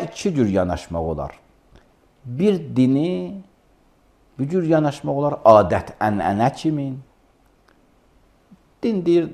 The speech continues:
"Namaz qıl, adət, ənənə olubdur, qılıram. Oruç tut, indi Ramazan ayıdır, oruç tuturam, adət, ənənə kimi." Bir də budur ki, dinə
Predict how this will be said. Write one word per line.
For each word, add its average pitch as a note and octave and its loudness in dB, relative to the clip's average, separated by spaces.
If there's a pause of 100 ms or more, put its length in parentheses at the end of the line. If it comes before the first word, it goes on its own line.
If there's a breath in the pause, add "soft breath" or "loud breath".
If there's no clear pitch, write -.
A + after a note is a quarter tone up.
"Namaz C3+ 2
qıl, C3+ 0
adət, A2+ 2
ənənə A2 -2
olubdur, A2+ 0
qılıram. E2 -2
Oruç G2 -6
tut, - -10
indi F#2 -4
Ramazan F2+ -2
ayıdır, F2 -2 (320 soft breath)
oruç F#2+ -6
tuturam, C#3+ -6
adət, G2+ 4
ənənə F2 -2
kimi." - -20 (1600 soft breath)
Bir D#3+ -2
də D3+ 2
budur D#3+ -2
ki, F#3+ -8 (120)
dinə B2 0